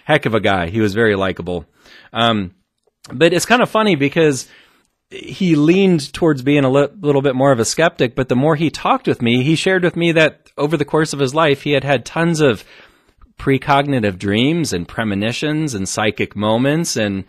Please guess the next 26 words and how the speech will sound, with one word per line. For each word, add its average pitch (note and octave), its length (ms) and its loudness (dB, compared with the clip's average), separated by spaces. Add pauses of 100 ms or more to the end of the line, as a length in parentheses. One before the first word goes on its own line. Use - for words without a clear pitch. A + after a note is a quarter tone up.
(600)
and C#3 100 -4
I'm C#3+ 80 -2
thinking D#3+ 320 0
that's - 400 -2
so D3 300 0
ironic B2+ 600 0
<laughs> - 1080 -2
that B2+ 180 0
he A#2+ 120 -2
has, B2 300 0
like, A#2 220 0
these A#2 180 0
psychic A2+ 380 -2
abilities, G#2 560 0
but G2+ 160 -4
he's G2 140 -4
a G2 40 -4
little G2 240 -4
skeptical F#2+ 640 -6
when F#2 120 -6
it D#2+ 80 -12
comes F#2 240 -8
to F#2+ 120 -10
the E2+ 80 -12
ghostly F2 480 -10
things. - 480 -14